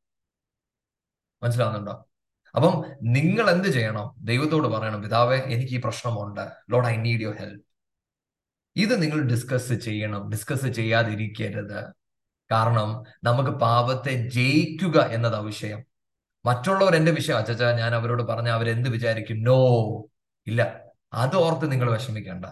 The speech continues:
മറ്റുള്ളവർ എന്ത് വിചാരിക്കും എന്നല്ല നിങ്ങളുടെ വിഷയം. എനിക്ക് പാപത്തെ ജയിക്കണം,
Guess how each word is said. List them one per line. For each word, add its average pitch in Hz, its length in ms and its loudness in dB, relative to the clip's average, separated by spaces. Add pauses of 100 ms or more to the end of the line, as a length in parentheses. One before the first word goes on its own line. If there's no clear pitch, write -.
(400)
മറ്റുള്ളവർ 180 800 4
എന്ത് 156 220 4
വിചാരിക്കും 139 920 0
എന്നല്ല 120 360 0
നിങ്ങളുടെ 113 260 -4
വിഷയം. 104 320 -6
എനിക്ക് 127 340 0
പാപത്തെ 120 1080 2
ജയിക്കണം, 107 500 -4